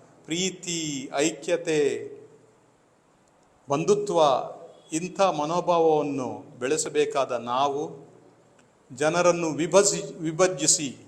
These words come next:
ಒಬ್ಬರಿಗೊಬ್ಬರು ವೈರಿಗಳಂತೆ ತೋರಿಸಿ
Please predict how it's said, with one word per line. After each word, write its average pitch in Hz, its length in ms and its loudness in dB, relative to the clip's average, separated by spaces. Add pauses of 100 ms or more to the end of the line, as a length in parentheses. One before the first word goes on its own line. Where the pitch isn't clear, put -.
(580)
ಒಬ್ಬರಿಗೊಬ್ಬರು 180 720 2
ವೈರಿಗಳಂತೆ 175 840 2
ತೋರಿಸಿ 156 800 -6